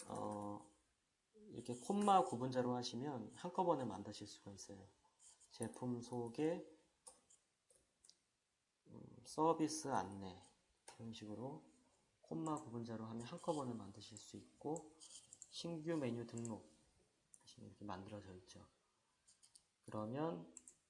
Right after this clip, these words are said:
이 회사 소개를 클릭하면은 이 해당 메뉴의 주소가 나와 있습니다. 현재 주소 빨간색으로 돼 있죠.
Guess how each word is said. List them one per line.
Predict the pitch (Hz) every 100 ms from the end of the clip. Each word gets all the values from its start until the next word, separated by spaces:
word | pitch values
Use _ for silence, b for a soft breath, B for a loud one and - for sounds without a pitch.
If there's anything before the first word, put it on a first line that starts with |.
| _ _ - _
이 | - -
회사 | - 180 185 185
소개를 | 185 147 135 123
클릭하면은 | 127 135 127 127 120 113 127 127 101 92 - - - _ _ _ -
이 | 123 127
해당 | 180 180 170
메뉴의 | 113 120 123 147 156
주소가 | 123 131 127 117
나와 | 101 101
있습니다. | 101 - 92 90 90 95 - _ _ _ _ _
현재 | - 143 131 127
주소 | 117 101 104
빨간색으로 | 160 175 175 147 117 107
돼 | 98
있죠. | - 147 160